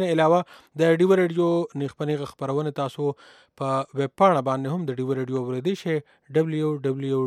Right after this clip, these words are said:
ډبلیو ډاټ وی او ای نیوز ډاټ کام سلیش ډیوه. نه یوازې دا چې کنې نیغ په نیغه خپرونه اوریدی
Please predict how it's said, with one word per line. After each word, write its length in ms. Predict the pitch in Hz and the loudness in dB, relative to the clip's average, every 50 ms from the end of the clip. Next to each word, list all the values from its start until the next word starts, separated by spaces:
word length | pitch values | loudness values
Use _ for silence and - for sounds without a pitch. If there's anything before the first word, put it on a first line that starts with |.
| 123 120 | -2 0
ډبلیو 340 | 143 143 165 175 170 165 165 165 - _ _ _ _ - 131 143 | -2 0 0 0 -2 -2 -4 -6 -8 _ _ _ _ -8 -2 0
ډاټ 200 | 143 143 143 139 143 131 127 | 2 2 0 -2 -6 -10 -10
وی 100 | 131 135 131 | -8 -8 -8
او 80 | 127 127 127 | -8 -8 -8
ای 80 | 123 123 123 127 | -8 -8 -8 -8
نیوز 160 | 123 120 120 120 117 120 | -10 -10 -10 -12 -12 -12
ډاټ 260 | 117 110 - - - | -12 -12 -8 -4 0
کام 320 | 165 175 175 175 180 185 180 - - | 2 2 2 0 -2 -6 -12 -14 -14
سلیش 400 | - 147 139 139 135 127 - - - 156 139 143 | -10 -6 -4 -4 -4 -4 -8 -12 -14 -8 -4 0
ډیوه. 220 | 147 139 131 113 104 - - - - - - _ _ _ _ - 143 147 | 2 2 2 2 0 -6 -16 -20 -20 -20 -20 _ _ _ _ -8 -4 0
نه 100 | 170 180 180 180 175 156 | 2 2 2 2 2 2
یوازې 260 | 156 165 170 165 156 160 160 | 2 4 2 2 0 0 0
دا 60 | 185 180 165 | 0 0 -2
چې 80 | 185 151 - | -4 -8 -6
کنې 180 | 147 143 147 147 147 143 | -6 -4 -4 -4 -4 -6
نیغ 100 | 127 - - | -6 -8 -6
په 100 | - 135 | -4 -4
نیغه 160 | 147 160 170 - | -4 -4 -4 -8
خپرونه 420 | - - 185 175 175 180 185 185 185 | -8 -6 -4 -2 -2 -2 -2 0 0
اوریدی 260 | 185 185 180 190 190 | 0 0 -2 -2 -4